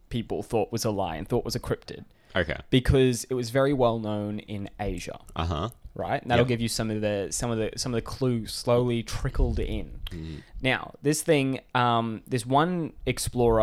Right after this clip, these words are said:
Speaker 1: or lieutenant or something, um, they were walking through, like, a market in China. I don't know
Speaker 2: Yep.
Speaker 1: how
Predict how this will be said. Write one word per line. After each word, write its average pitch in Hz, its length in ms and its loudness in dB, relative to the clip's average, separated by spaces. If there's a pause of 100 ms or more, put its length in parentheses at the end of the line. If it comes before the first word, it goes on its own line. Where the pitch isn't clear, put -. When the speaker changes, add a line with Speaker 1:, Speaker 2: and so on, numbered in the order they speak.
Speaker 1:
or 107 400 2
lieutenant 110 560 -2
or 104 80 -6
something, 107 520 -2 (440)
um, 113 400 2
they 123 360 2 (100)
were 120 340 4
walking 131 460 2
through, 120 180 -4
like, 110 160 -2
a 110 60 0
market 104 420 -4
in 98 80 -10
China. 90 380 -10
I 151 80 4
don't 220 100 4
know 214 60 4
Speaker 2:
Yep. 190 100 6
Speaker 1:
how 143 360 2